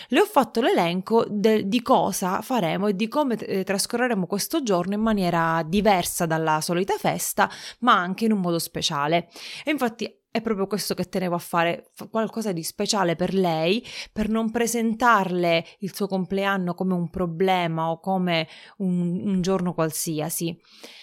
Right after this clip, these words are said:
Lei aveva in realtà dei, dei programmi già in testa, perché l'anno scorso siamo andati al salone di bellezza per farci le unghie e lei mi ha detto: "Mamma, io voglio andarci ogni compleanno", quindi è diventata una specie di tradu-, tradizione che abbiamo fatto soltanto una volta, poverina.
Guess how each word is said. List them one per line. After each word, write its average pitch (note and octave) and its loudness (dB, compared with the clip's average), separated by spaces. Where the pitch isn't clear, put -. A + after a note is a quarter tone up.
Lei A#3 6
aveva G3+ 4
in F#3 4
realtà F3+ 0
dei, E3+ 0
dei E3+ 2
programmi F3 2
già D#3 0
in D#3+ -2
testa, E3+ -2
perché F3 -4
l'anno E3+ -2
scorso F#3+ -6
siamo F3 -4
andati F3 -4
al E3+ -4
salone E3+ -2
di E3+ -4
bellezza E3+ -2
per E3 -2
farci - -6
le E3+ 2
unghie A3+ 2
e - 2
lei F3 0
mi E3+ -4
ha E3+ -4
detto: E3+ -4
"Mamma, F#3+ -2
io G#3 -2
voglio G3 -2
andarci G3 -4
ogni D4 -4
compleanno", D#3+ -4
quindi F#3 -2
è E3+ 0
diventata F3 -4
una E3 -4
specie E3+ -8
di D#3+ -4
tradu-, E3+ -4
tradizione E3+ -2
che F#3 -4
abbiamo G3 0
fatto F3+ -4
soltanto F#3 -2
una E3 4
volta, D3 -2
poverina. D3 -4